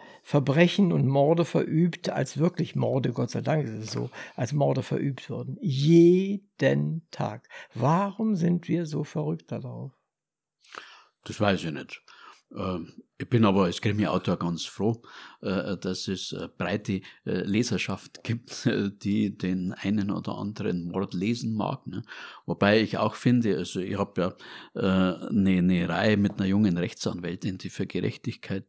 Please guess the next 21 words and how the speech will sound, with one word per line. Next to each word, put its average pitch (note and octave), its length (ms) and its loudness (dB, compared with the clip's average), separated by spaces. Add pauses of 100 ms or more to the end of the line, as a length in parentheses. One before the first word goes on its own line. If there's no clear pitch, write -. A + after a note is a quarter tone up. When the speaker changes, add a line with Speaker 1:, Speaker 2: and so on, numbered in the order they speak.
(100)
Speaker 2:
äh, - 340 -4
kämpft, - 500 -4 (400)
äh, F#2+ 380 0
wo F#2 460 2
es G2 280 -6
eben F#2 600 -6
keine G#2 320 2
Morde D#2+ 420 -2
gibt. - 460 -18 (460)
Äh, B3+ 40 -10
und, E2+ 840 -4
äh, F2 320 -6
freue F2+ 240 -4
mich F#2 240 -4
dann, F2+ 300 -6
äh, F#2+ 400 -6
wenn E2+ 340 -6
Leserinnen F2+ 680 0
und E2+ 200 -2
Leser F#2 320 -2
sagen, E2 420 -4